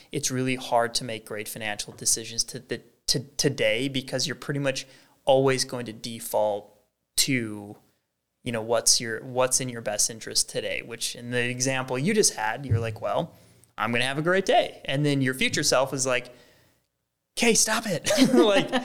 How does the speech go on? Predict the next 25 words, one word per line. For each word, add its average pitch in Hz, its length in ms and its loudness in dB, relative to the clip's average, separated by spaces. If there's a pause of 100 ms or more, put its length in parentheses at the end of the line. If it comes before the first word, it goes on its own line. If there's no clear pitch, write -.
(400)
you 185 120 2
could 233 120 4
have 214 80 2
turned 220 160 2
that 196 120 2
hundred 196 240 0
fifty 196 220 2
dollars 185 340 2
into 156 320 4
whatever 151 500 4
and 139 140 0
gone 170 180 2
on 190 160 0
a 175 80 2
t-, 143 240 -8
pretty 196 320 2
cool 208 220 6
vacation 190 600 2
someplace. - 1000 0
Um, 127 260 0
so 160 200 4
it's 151 120 2
those 147 160 0
competing 165 560 -2
priorities. 123 1000 0